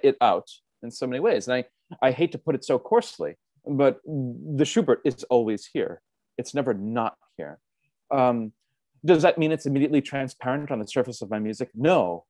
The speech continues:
of course not. Um, and it didn't intend to be. However, there is a lens that is, in fact, affected by that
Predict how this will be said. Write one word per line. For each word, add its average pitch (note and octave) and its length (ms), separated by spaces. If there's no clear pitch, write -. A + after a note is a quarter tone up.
of - 140
course E3 200
not. E2 200
Um, C3 400
and C3 240
it C3+ 80
didn't B2+ 180
intend F3 300
to D3 60
be. G#2 100
However, C3 680
there C3+ 440
is C3+ 560
a C3 60
lens B2+ 600
that A2+ 160
is, B2 420
in A#2 120
fact, - 480
affected - 720
by D3+ 300
that - 260